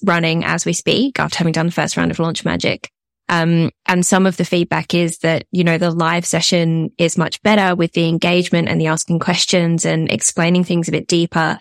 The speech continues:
whereas the course content can, can really just be, you know, delivering information. So I love the idea of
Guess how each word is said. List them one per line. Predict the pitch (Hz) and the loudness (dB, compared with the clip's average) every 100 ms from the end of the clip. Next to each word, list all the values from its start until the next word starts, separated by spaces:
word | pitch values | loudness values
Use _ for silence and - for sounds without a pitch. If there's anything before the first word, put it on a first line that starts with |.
| _ _ _ | _ _ _
whereas | 180 170 165 170 | 2 4 2 0
the | 175 170 | 0 0
course | - 180 175 | 0 0 0
content | - 190 190 190 175 - | 0 2 2 4 2 2
can, | - 165 - _ | -2 -2 -6 _
can | - 180 | 0 2
really | 170 165 | 2 0
just | 165 165 | -2 -2
be, | - 156 156 - | 0 0 0 0
you | 170 | 0
know, | 160 | 0
delivering | 156 165 156 147 | 0 0 0 0
information. | 160 147 151 - 190 220 247 339 _ _ _ | -2 -2 -2 0 0 0 0 -2 _ _ _
So | - 190 | 0 2
I | 180 | 4
love | 185 180 | 2 2
the | 185 | 2
idea | 185 180 170 160 | 2 2 2 2
of | 160 | 0